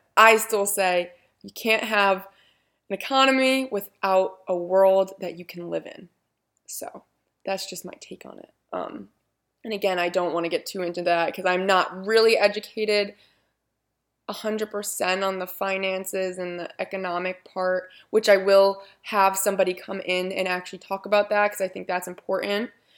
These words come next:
Um, but again, like I said, you can't have an economy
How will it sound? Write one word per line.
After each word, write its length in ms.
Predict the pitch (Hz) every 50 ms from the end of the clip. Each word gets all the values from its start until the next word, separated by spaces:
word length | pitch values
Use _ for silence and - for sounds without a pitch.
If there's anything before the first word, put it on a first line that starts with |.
| _ _ _ _ -
Um, 320 | 190 185 185 185 185 185 - _ _ -
but 80 | -
again, 360 | 226 233 254 240 233 226 - - _ -
like 100 | 208 -
I 80 | 208 208
said, 280 | - 214 202 196 196 -
you 80 | -
can't 220 | - - 190 196 190
have 320 | 190 190 190 185 185 - _ _ _ _ _ - - -
an 80 | 190 190
economy 640 | 185 - - 190 190 190 185 185 185 185 190 190